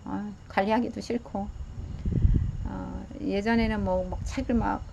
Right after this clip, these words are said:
어, 책을 쌓아놓으면은 뭐 공부가 된 것처럼 그런 <laughs> 느낌이 막 들고 책만 사는 거 좋아하고 막 그랬는데 이제 책 사는 것도 이제, 아, 별 의미도 없고, 음,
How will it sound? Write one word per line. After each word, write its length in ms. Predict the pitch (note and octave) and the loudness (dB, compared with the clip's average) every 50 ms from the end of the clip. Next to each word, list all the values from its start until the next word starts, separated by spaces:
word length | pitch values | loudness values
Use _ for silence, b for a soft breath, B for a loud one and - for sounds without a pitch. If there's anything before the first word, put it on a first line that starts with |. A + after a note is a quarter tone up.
| - | -10
어, 420 | - - - F#3+ F#3 F#3 G3 G3+ G3+ - | -10 -8 -6 -6 -6 -6 -6 -8 -10 -8
책을 260 | - - F4 - F#4+ | -4 -2 0 0 0
쌓아놓으면은 680 | F#4 - D4 C#4+ C4+ C4+ C4+ B3+ B3 A3+ G#3+ G3+ G3+ F#3+ | 2 6 6 8 8 8 8 8 6 4 4 2 0 -2
뭐 160 | F3+ F3+ F3+ - - | -2 -4 -4 -4 -2
공부가 280 | A3 G#3 G3+ A3+ A3 G#3+ | 0 0 2 2 2 2
된 140 | - G#3+ | 2 2
것처럼 540 | G#3+ G#3 G3 - - G#3+ F3+ E3+ F3+ F#3+ G3 | 0 0 -2 0 0 0 0 0 0 -2 -2
그런 240 | - - F#3 F#3 F#3+ | -2 0 0 2 2
<laughs> 0 | |
느낌이 400 | G3+ - A3+ A3+ - A#3 A3+ G3 | 4 4 4 8 8 10 8 8
막 240 | F#3 F3+ F#3 F3 - | 6 2 0 0 0
들고 340 | - E3+ D#3+ D3+ C#3 B2+ B B B B B B | 0 0 0 0 -4 -6 B B B B B B
책만 340 | - - A#4 A#4+ A4+ G4+ F#4 | 4 6 10 12 12 12 12
사는 220 | F4 G4+ G4+ G4 | 10 6 6 6
거 120 | D4+ - - | 4 2 0
좋아하고 540 | - - - D4 A3 G#3+ G#3+ G#3+ G#3 G3+ F#3+ | 4 8 12 12 12 12 12 12 8 6 2
막 180 | F3+ F3+ F3+ | 0 -2 -2
그랬는데 640 | - G3 F#3 G3 F3+ F3 E3+ F3 F#3 A3+ A3 F#3+ F#3+ - B B B B B B B B B B B B B - G#3+ | -2 0 0 0 0 0 0 2 4 4 4 4 0 -4 B B B B B B B B B B B B B -6 -4
이제 120 | G3+ A3 | -4 -2
책 180 | - - F4 - | -4 -6 -4 -2
사는 260 | - F4 F4+ F4 E4+ | 0 2 4 4 4
것도 280 | D#4+ D4 - C4+ B3+ | 2 2 2 0 0
이제, 400 | A3 G3 F#3+ - G3 F#3+ G#3 G#3 G3+ - | 0 0 0 0 0 0 0 0 -4 -4
아, 180 | G3+ G3 G#3 G3+ | -2 -2 -2 0
별 180 | - A3+ G#3 G#3 | 2 2 2 4
의미도 320 | G3 G3 G3+ G#3+ G#3+ A3+ | 4 4 2 4 4 4
없고, 460 | F#3+ F#3 - - - F#3+ F#3+ G3 G#3 G#3+ - - - - - - - - - - - - - - - - - - - - - | 2 2 0 -2 -4 -4 -2 -2 -2 -4 -6 -10 -14 -14 -14 -14 -14 -14 -14 -14 -14 -14 -14 -14 -14 -14 -14 -14 -14 -10 -8
음, 500 | - G3 F#3 F3+ F3+ F3+ F3+ F3 F3+ F#3 | -6 -4 -4 -4 -4 -6 -6 -6 -6 -8